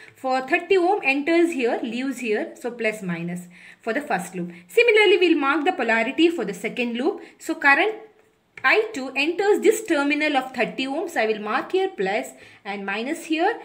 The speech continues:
and for twenty ohm it enters here plus minus. This is the second step of marking all the polarities. Now, to begin with the sign convention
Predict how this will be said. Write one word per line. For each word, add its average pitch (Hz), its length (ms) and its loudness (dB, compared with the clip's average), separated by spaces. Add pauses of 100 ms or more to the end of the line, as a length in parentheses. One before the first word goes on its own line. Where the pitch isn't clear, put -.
(180)
and 240 320 -2
for 269 200 -2
twenty 370 360 4
ohm 269 360 4
it 262 180 -6
enters 285 480 0
here 247 360 -2
plus 202 340 -8
minus. 180 340 -8 (400)
This 415 160 4
is 427 160 6
the - 180 2
second 330 360 2
step 370 280 2
of 349 160 0
marking 214 460 -4
all 320 260 6
the 370 100 4
polarities. 180 720 -4 (340)
Now, 180 300 -4 (220)
to 415 260 6
begin 359 360 6
with 440 140 4
the 427 160 2
sign 339 320 2
convention 254 680 -2